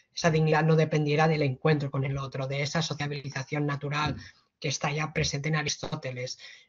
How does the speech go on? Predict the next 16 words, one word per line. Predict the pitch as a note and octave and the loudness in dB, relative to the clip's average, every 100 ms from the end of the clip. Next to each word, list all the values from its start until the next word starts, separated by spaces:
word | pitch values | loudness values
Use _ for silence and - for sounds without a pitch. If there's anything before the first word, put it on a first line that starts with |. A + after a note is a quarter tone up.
| _ _ - | _ _ -2
Pues | D3 - - _ _ _ _ | 0 0 -6 _ _ _ _
el | - D#3+ D3 | 4 6 6
antropocentrismo | C#3 C#3 C3+ C#3+ - C#3 D3+ E3 F3 E3 | 2 0 -2 -2 -2 0 2 2 4 4
del, | D#3+ D#3 D3+ D3 - - _ | 4 4 0 -6 -12 -20 _
del, | - C#3+ C#3+ C#3 C3+ C#3+ C#3 _ _ _ _ - | -8 -4 -2 -4 -4 -6 -10 _ _ _ _ 6
de | |
la | F3 | 6
Ilustración | D3+ - E3 F#3 F3+ G#3 | 6 4 0 2 0 0
había, | - D#3 C#3+ D#3+ E3 - - - - | 0 0 4 4 4 0 -10 -14 -2
eh, | D3+ D3 | 0 6
fallado | F3 D3+ D3+ D3+ E3+ E3 - - | 6 8 6 6 4 2 -8 -4
en | D3+ | 0
detectar | D3+ C#3+ D3+ - C#3+ D3 | 2 2 0 -2 -4 -2
o | D#3 D3 | -2 -4
en | C#3+ C#3 C3 | -4 -4 -4
reconocer | C3+ C#3+ C#3 - C#3 D#3 | -4 -4 -4 -2 -4 -4